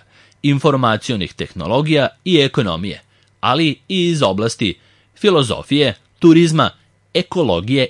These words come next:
i zaštite životne sredine, te prava, psihologije,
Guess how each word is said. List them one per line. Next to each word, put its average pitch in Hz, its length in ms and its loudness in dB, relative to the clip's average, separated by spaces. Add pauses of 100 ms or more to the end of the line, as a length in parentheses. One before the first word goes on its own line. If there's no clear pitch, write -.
i 143 120 -2
zaštite 143 600 0
životne 104 440 -4
sredine, 117 440 -4 (360)
te 78 140 -4
prava, 120 460 4 (280)
psihologije, 147 840 -2